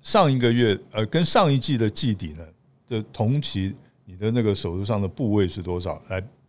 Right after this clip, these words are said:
做个比较。譬如说呢，我们现在假设你手上，上一季，呃，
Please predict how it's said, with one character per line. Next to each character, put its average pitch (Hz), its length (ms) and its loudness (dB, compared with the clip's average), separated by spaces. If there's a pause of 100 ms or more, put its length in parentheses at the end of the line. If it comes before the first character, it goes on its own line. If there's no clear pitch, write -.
(120)
做 117 220 2
个 98 80 -2
比 80 180 -8
较。 90 240 -4 (720)
譬 214 140 2
如 170 140 6
说 160 180 6
呢， 160 180 2 (280)
我 113 80 -8
们 135 80 0
现 170 40 0
在 156 80 0
假 87 240 2
设 113 360 0
你 113 180 -2
手 98 300 0
上， 139 200 -4
上 165 380 0
一 127 100 0
季， 117 320 0 (340)
呃， 104 140 -2